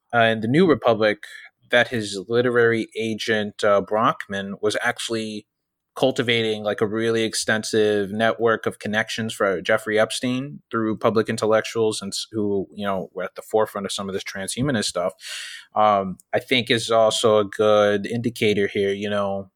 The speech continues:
not just of them, but also of the V Cs, of the technologists, of the billionaires who believe in this shit. You know, at best, at best, they're misguided and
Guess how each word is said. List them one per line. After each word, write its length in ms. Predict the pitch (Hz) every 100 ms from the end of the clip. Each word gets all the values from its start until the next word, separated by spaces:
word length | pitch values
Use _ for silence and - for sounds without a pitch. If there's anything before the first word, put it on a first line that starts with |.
| -
not 220 | 113 117
just 200 | 117 -
of 120 | 95
them, 260 | 113 147 120
but 80 | 110
also 240 | 107 113
of 80 | 92
the 60 |
V 220 | 95 131 143
Cs, 360 | - 131 131
of 80 | 117
the 80 | 98
technologists, 840 | - 101 131 131 123 123 120 -
of 180 | 107 92
the 80 | 95
billionaires 540 | 113 117 113 113 110
who 80 | 98
believe 300 | 95 107 113
in 40 |
this 140 | 131 147
shit. 300 | - 165 -
You 80 |
know, 180 | 110 110
at 220 | 110 104
best, 500 | 139 151 196 - - - - - - - -
at 180 | 110 98
best, 320 | 117 120 -
they're 180 | 113 107
misguided 680 | 98 113 - 107 104 101 104
and 300 | 101 95 90